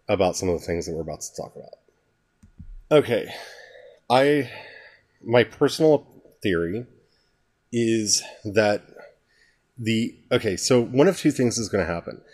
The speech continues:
That little bit that we saw with Tony Stark is going to be the very beginning of the movie. And the biggest and best argument I can see for that is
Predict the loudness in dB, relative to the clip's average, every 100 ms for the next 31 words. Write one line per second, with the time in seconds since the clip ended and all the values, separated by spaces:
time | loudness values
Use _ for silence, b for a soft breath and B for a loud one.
0 | b b 0 2 2 2 2 4 0 0
1 | -4 -2 0 0 -2 -4 -4 -4 -6 -6
2 | -6 -14 B B -4 0 2 0 0 -4
3 | -4 -6 -2 2 2 2 -2 -6 -2 0
4 | 0 0 -2 -4 -4 -8 -16 -20 b b
5 | b b _ _ _ _ _ _ _ _
6 | _ _ _ 4 6 6 4 0 -6 B
7 | B B B B _ _ _ _ -4 -2
8 | 2 4 4 0 -2 -12 _ -2 -2 2
9 | 0 0 -4 -6 -2 -2 -2 -4 b b
10 | b -4 -4 -2 -4 -4 -6 -6 -2 0
11 | 2 0 0 0 0 -2